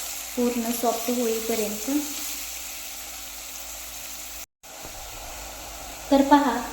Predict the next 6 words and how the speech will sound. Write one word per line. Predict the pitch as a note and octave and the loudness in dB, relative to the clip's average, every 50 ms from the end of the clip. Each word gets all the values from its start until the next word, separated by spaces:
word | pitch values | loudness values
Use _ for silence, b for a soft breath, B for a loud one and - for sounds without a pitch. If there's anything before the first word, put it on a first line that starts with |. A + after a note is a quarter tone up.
| - | 0
कांदा | C#4 B3+ A#3+ A#3+ B3 | 2 4 4 4 4
छान | B3 B3 - - B3+ B3 B3 B3+ | 2 2 2 0 2 4 4 4
असा | B3+ - - A#3+ A#3 | 4 2 0 -2 -2
फ्राय | A#3+ - - - A#3 A3+ A#3 | -2 -4 -4 -2 -2 -2 0
झाला | A3+ - A#3+ A#3+ A#3+ A3+ A#3 | 0 0 0 0 0 2 2
आहे. | A3+ A#3 A3+ A#3 A#3 - - - - - | 2 2 2 0 -2 -4 -6 -8 -10 -10